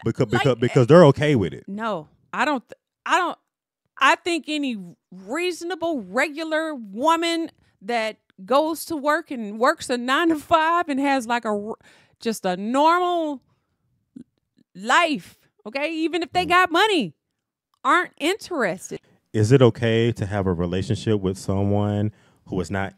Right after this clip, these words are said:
Speaker 1: interested in getting married or having children?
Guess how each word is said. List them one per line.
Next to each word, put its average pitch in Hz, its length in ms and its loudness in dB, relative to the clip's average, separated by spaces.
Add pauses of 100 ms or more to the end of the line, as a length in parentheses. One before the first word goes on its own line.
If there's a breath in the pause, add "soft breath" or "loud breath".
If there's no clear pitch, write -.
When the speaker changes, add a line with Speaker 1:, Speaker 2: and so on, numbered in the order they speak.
(120)
Speaker 1:
interested 104 760 -4
in 92 180 -6
getting 90 340 -6
married 90 360 -4
or 90 60 -4
having 87 280 -6
children? 101 480 -6